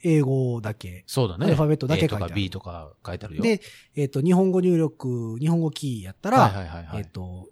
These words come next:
Speaker 1: あとか
Speaker 2: あとかいとか、
Speaker 1: いとか、
Speaker 2: はい、
Speaker 1: その、
Speaker 2: 書いてある。
Speaker 1: どういう並びでなってんのかよくわからん
Speaker 2: そうだね。はい、はい、はい、はい。
Speaker 1: やつ。
Speaker 2: はい、はい、はい。
Speaker 1: うん。が書いてあるじゃないですか。
Speaker 2: あ、そうよ。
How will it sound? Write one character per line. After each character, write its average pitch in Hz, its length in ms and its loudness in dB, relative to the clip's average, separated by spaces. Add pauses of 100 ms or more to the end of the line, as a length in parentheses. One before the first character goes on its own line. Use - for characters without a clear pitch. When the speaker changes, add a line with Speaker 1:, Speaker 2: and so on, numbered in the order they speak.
(120)
Speaker 1:
あ 110 420 0
と 95 80 -6
か 92 60 -8
Speaker 2:
あ - 20 -8
と - 0 -
か 90 40 -8
い 110 200 -6
と 107 120 -10
か、 92 320 -12
Speaker 1:
い - 20 -20
と - 60 -20
か、 87 80 -12
Speaker 2:
は 82 60 -12
い、 - 20 -16
Speaker 1:
そ 127 80 -4
の、 117 80 -2
Speaker 2:
書 110 40 -4
い 107 40 -10
て - 80 -12
あ - 20 -14
る。 - 80 -10
Speaker 1:
ど 156 120 6
う 156 60 8
い 156 40 10
う 151 80 8
並 143 180 4
び 131 100 0
で 135 160 4
な 127 120 -2
っ 113 40 -2
て 127 60 -2
ん - 20 0
の 117 60 -2
か 107 80 -4
よ 117 80 0
く 113 60 2
わ 95 80 2
か 104 100 -2
ら 190 80 2
ん - 20 2
Speaker 2:
そ 269 40 0
う - 40 -4
だ 98 60 -8
ね。 92 80 -12
は 90 100 -6
い、 82 60 -6
は 76 140 -10
い、 85 40 -10
は 76 80 -12
い、 - 20 -12
は 85 60 -10
い。 - 40 -6
Speaker 1:
や 92 120 -4
つ。 92 200 -12
Speaker 2:
は 90 180 -6
い、 85 40 -10
は 80 180 -12
い、 78 40 -12
は - 160 -14
い。 - 80 -16 (520)
Speaker 1:
う - 20 -6
ん。 98 160 -10 (220)
が 226 340 8
書 117 80 -4
い 107 40 -4
て 101 60 -4
あ - 20 -8
る 92 40 -8
じ 87 40 -14
ゃ - 20 -20
な - 0 -
い - 0 -
で - 60 -20
す - 40 -20
か。 - 140 -20
Speaker 2:
あ、 92 100 -10
そ 90 140 -10
う 87 60 -10
よ。 160 240 -2